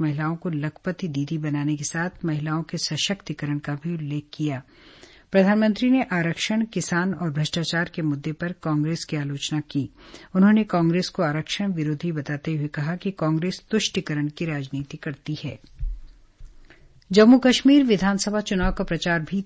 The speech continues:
तेज हो गया है। प्रधानमंत्री मोदी ने कल जम्मू कश्मीर के डोडा में एक जनसभा को संबोधित किया। उन्होंने जम्मू कश्मीर के लोगों से विधानसभा चुनाव में भारतीय जनता पार्टी प्रत्याशियों को वोट देने का आग्रह किया।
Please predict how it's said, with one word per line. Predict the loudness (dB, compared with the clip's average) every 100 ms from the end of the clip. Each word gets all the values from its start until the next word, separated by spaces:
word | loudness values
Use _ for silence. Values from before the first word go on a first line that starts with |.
| -2
तेज | -2 -2 -4
हो |
गया | -4 -4 -4
है। | -4 -8 -12 _ -2
प्रधानमंत्री | 0 2 2 0 -2 -2
मोदी | 0 0 -2
ने | -4
कल | -2 -4
जम्मू | -2 0 -2
कश्मीर | -2 -4 -2 -2 -2
के | -4
डोडा | -2 -2 0 0
में | 0
एक | -2 -6 -4
जनसभा | 0 0 -2 -4 -4
को | -6 -8
संबोधित | -6 -4 -4 -6 -12
किया। | -10 -8 -8 -10 -20 -20 -20 -20 -4 6
उन्होंने | 8 8 6
जम्मू | 4 2
कश्मीर | 0 -2 0 -2 0
के | -2
लोगों | -2 -2 -2
से | -2 -4
विधानसभा | -4 -4 -2 -2 -4 -4 -6
चुनाव | -4 -2 -2 -2
में | -4 -6
भारतीय | -6 -6 -4 -4 -4 -4
जनता | -4 -4 -4
पार्टी | -6 -6 -6 -8
प्रत्याशियों | -8 -10 -8 -6 -4 -4 -6
को | -8 -8 -6
वोट | -2 -2 -2
देने | -4 -4 -4
का | -4 -6 -4
आग्रह | -6 -6 -8 -8
किया। | -8 -8